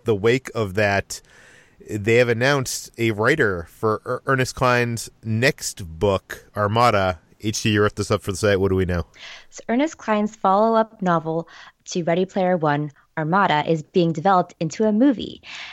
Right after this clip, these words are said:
Speaker 2: And Universal Studios has tapped Wrath of the Titans writer Dan Mazow to pen the script for the Armada movie. So Ernest Cline actually wrote an early draft of the script for Armada, but, and he will remain in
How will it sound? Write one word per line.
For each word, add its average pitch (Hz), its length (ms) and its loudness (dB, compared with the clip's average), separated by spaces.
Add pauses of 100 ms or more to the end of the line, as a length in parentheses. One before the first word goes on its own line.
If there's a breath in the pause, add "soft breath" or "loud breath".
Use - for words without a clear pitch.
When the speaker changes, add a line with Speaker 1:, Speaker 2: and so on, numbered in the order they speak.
(220 loud breath)
Speaker 2:
And 208 500 4 (520)
Universal 233 520 2
Studios 220 400 0
has 170 240 -4
tapped - 440 -4 (100)
Wrath 180 300 0
of 175 100 -6 (160)
the 180 80 -6
Titans 180 400 -6
writer 151 320 0
Dan 165 300 0
Mazow 143 480 -4
to - 120 -14
pen 156 260 -4
the 143 60 -4
script - 300 -6
for 156 140 -2
the 147 140 0
Armada 139 320 -2
movie. - 420 -6 (400 loud breath)
So 175 380 2
Ernest 226 240 2
Cline 196 360 0
actually 180 360 -2
wrote 208 220 4
an 190 140 -2
early 180 240 4
draft 247 320 0
of 175 60 -14
the 165 60 -4
script - 260 -4
for 156 120 0
Armada, 151 600 0
but, 151 220 0 (400 loud breath)
and 180 100 0
he 175 120 -2
will 180 140 4
remain 175 280 2
in 175 200 0